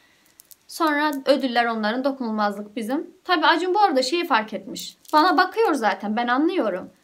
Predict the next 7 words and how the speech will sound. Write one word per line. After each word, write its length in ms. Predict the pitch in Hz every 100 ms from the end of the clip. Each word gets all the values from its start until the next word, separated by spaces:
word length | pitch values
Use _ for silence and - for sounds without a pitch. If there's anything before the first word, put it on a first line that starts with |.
| _ - _ _ _
Geldi 340 | 466 381 302 269
yanıma, 540 | 240 226 247 349 330 302
"Üstad, 480 | 214 - 311 349 339 - - _
sen 260 | - 269
çok 300 | 262 262 254
güzel 340 | 269 285 339 359
oynuyorsun. 760 | 359 359 349 320 - 190 -